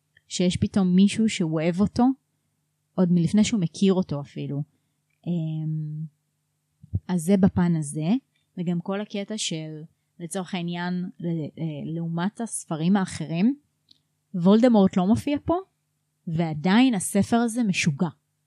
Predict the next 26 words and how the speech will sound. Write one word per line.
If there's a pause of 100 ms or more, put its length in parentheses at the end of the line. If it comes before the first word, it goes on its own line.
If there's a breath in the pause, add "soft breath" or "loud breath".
(240)
העלילה
שלו
משוגעת. (2250)
ההכנסה
של
הבעלי
חיים
פה, (540)
אני
חושבת
של
יצורי
הפלא, (680)
זה,
זה
משהו
שאני
אישית
בתור
אוהבת
בעלי
חיים,
זה,
זה
מדהים
בעיניי,